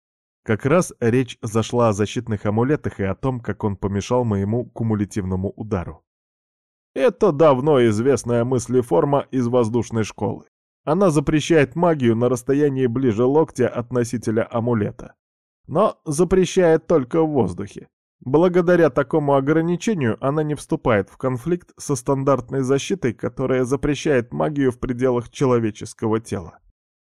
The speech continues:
«Что значит запрещает? Как это действует на практике?» Магистр плеснул себе немного красного вина в расписанный эмалью золотой кубок.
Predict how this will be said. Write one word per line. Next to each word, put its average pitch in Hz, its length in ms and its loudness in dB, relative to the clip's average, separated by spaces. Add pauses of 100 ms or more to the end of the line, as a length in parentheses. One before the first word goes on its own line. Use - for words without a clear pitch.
(360)
«Что - 380 0
значит 135 400 0
запрещает? 113 800 -4 (240)
Как 151 280 -2
это 127 180 -2
действует 123 560 -2
на 123 120 -4
практике?» - 580 -8 (260)
Магистр 98 560 -4
плеснул 101 480 -4
себе 92 240 -4
немного 95 400 -2
красного 95 520 -2
вина 110 500 -2
в 101 160 -6
расписанный 120 720 -2
эмалью 113 600 -2
золотой 101 480 -2
кубок. - 460 -10